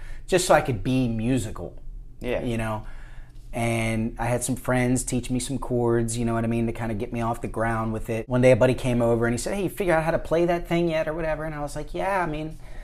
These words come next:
Speaker 1: I could play it some." And he said, "Play me a song." So I, I picked it up and I played him a song. I don't remember what the song was, but he was like, "You should, you should gig."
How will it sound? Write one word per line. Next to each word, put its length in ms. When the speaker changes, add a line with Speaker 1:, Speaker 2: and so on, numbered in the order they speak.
Speaker 1:
I 60
could 160
play 220
it 100
some." 500
And 240
he 120
said, 220
"Play 140
me 100
a 40
song." 420
So 140
I, 280
I 60
picked 320
it 80
up 240
and 100
I 60
played 260
him 80
a 60
song. 360
I 40
don't 100
remember 240
what 140
the 40
song 360
was, 180
but 100
he 60
was 100
like, 160
"You 80
should, 300
you 100
should 280
gig." 540